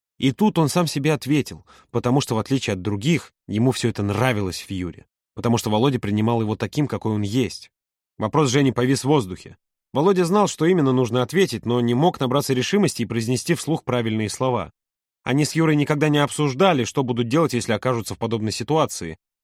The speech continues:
Однако, помня его рассказ о коллегах и друзьях, Володя точно знал. Юра сказал бы Жене правду. Но разве не подло говорить только за Юру?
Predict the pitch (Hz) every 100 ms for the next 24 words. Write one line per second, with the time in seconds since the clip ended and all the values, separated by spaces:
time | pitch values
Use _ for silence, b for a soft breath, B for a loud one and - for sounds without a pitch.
0 | - 113 143 202 127 160 147 131 139 123
1 | 143 123 120 127 120 107 110 107 107 160
2 | - 107 107 139 120 - 123 - 120 98
3 | 98 73 - _ _ _ 107 113 190 175
4 | - 98 104 139 110 101 117 98 95 82
5 | - _ _ _ _ _ _ _ _ 139
6 | 165 160 147 147 147 202 170 131 120 131
7 | 123 117 117 110 131 127 85